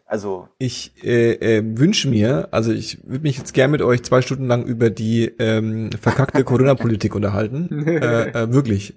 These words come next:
Speaker 2: Ähm, ich, ähm, ich glaube, der, der, der, der, die Realität ist,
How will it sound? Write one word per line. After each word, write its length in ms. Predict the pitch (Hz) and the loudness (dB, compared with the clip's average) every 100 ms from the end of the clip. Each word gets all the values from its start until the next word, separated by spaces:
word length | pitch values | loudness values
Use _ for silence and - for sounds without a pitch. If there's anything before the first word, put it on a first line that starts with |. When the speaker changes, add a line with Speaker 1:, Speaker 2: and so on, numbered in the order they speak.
| - | -6
Speaker 2:
Ähm, 460 | 117 113 113 120 - - - - _ _ _ | -2 -2 -4 -8 -12 -20 -20 -20 _ _ _
ich, 340 | 123 123 - - - | -2 0 -6 -14 -6
ähm, 760 | - 117 110 113 113 117 120 _ _ _ _ _ _ _ _ _ | 2 4 4 0 -4 -6 -10 _ _ _ _ _ _ _ _ _
ich 120 | - | -6
glaube, 280 | - 165 156 | 4 6 6
der, 240 | 139 127 92 | 6 4 4
der, 240 | 135 123 | 4 4
der, 300 | 123 123 120 | 4 4 2
der, 420 | 117 123 113 113 | 0 0 2 0
die 160 | 113 123 | 0 0
Realität 560 | 117 117 113 175 196 | 2 0 0 0 0
ist, 460 | - 135 135 - - | 0 -2 -2 -6 -10